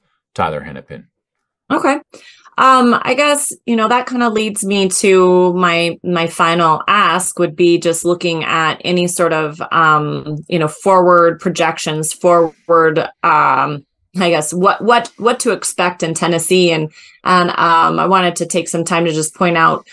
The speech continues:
Speaker 2: we've got our, our nationwide, you know, summaries of each state essentially to just kind of give everyone an idea of how many parcels, uh, were, went to auction, you know, in the course of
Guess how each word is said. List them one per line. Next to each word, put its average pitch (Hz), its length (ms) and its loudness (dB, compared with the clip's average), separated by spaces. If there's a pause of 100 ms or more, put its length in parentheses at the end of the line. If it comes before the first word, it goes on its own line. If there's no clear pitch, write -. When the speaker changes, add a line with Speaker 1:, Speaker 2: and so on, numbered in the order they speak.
(180)
Speaker 2:
we've 175 160 0
got 175 220 2
our, 160 260 2
our 165 220 0
nationwide, 165 880 0 (260)
you 170 100 -10
know, 160 120 -4
summaries 175 600 0
of 165 120 0
each 185 260 -2
state - 540 0
essentially 170 560 0
to 170 80 0
just 160 240 -4
kind 165 180 -2
of 160 140 -4
give 170 180 0
everyone 160 600 0 (360)
an 180 120 0
idea 175 420 2
of 165 220 0
how 185 280 0
many 175 240 0
parcels, 165 800 -2 (500)
uh, 143 400 0
were, 160 400 2 (140)
went 190 360 0
to 233 100 -4
auction, 247 640 0 (120)
you 208 100 -8
know, 202 220 -2
in 190 100 -4
the 185 80 0
course 175 380 0
of 165 380 0